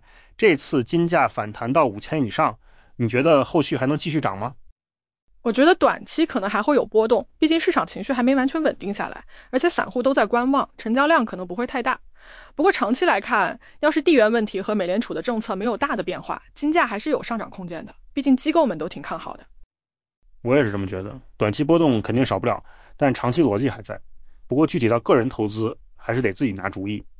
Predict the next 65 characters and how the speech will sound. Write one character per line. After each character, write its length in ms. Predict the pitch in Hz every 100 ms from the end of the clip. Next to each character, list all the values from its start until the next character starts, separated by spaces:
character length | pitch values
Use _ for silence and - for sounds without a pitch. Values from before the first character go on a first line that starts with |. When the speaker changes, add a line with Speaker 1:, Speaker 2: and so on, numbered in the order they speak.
| -
Speaker 1:
毕 140 | 139
竟 100 | 131
每 140 | 110 95
个 80 |
人 80 | 107
的 60 | 117
情 120 | 110
况 140 | 113
都 80 | 110
不 100 | 113
一 60 | 113
样 180 | 123 104
嘛。 80 | - - _ _ _ _ _
Speaker 2:
没 100 | 214 208
错， 220 | 226 - - -
投 180 | 220
资 100 | 233
这 160 | 320 277
事 120 | 247
儿 40 | 202
没 120 | 208
有 100 | 247
标 180 | 190 196
准 140 | -
答 80 | -
案， 220 | 160 - - -
适 200 | - 339
合 160 | -
自 140 | 185 196
己 100 | 165
的 140 | -
才 140 | -
是 80 | 170
最 120 | 170
好 200 | 175 -
的。 100 | - - - - -
咱 100 | -
们 60 | 233
今 100 | 302
天 80 | 320
聊 160 | 220
了 80 | 233
这 80 | 262
么 80 | 226
多 140 | 247
金 180 | 247 262
价 160 | 269 214
的 100 | 196
事 100 | 208
儿， 120 | 175 - -
也 80 | 185
希 160 | -
望 100 | 302
能 120 | 254 269
给 100 | 240
大 100 | 185
家 100 | 269
提 220 | - 208
个 80 | 285
醒， 180 | - - - -
投 240 | - 190
资 220 | 202 226
需 180 | - 233
谨 160 | 208 151
慎， 180 | 208